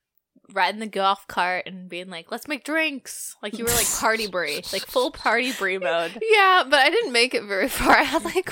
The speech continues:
Speaker 2: one drink. I was like, "Whew, that's, that's enough for me." It was so hot.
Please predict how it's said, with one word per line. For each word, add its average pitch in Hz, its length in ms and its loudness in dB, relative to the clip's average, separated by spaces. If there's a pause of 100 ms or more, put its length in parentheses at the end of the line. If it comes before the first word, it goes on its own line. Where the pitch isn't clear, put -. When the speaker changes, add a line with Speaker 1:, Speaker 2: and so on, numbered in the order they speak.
Speaker 2:
one 233 280 2
drink. 190 380 -6 (320)
I - 800 -14
was 240 100 -4
like, 269 160 -2
"Whew, 349 400 4
that's, - 440 -4
that's 311 160 0
enough 269 240 0
for 214 120 -4
me." 202 140 -2
It 233 80 4
was 330 120 0
so 214 400 2
hot. 185 480 -4